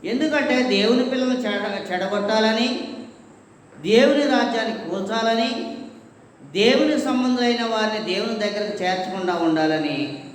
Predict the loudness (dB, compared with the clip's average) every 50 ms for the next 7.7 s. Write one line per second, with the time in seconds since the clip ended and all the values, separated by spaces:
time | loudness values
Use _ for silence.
0 | -18 -14 -10 -8 -4 -2 -2 0 0 -2 -2 -4 -4 -6 -6 -8 -10 -10 -4 0
1 | 0 0 2 2 2 2 2 2 0 0 0 0 0 0 0 -2 -2 -2 -4 -6
2 | -8 -10 -12 -14 -16 -18 -20 -20 -20 -10 -6 -4 -4 -2 0 0 0 0 2 2
3 | 2 2 2 2 2 0 2 2 2 4 4 4 2 2 2 0 0 0 0 0
4 | -2 -2 -2 -2 -2 -2 -2 -2 -2 -2 -4 -2 -2 -4 -4 -4 -6 -6 -6 -8
5 | -8 -8 -8 -8 -6 -4 -2 -2 0 -2 -2 -2 -4 -4 -4 -4 -4 -2 -2 -2
6 | 0 0 0 0 0 -2 -4 -4 -4 -6 -4 -4 -4 -4 -2 -2 0 0 0 0
7 | -2 -2 -2 -2 -2 -2 -2 0 0 -2 -2 -4 -6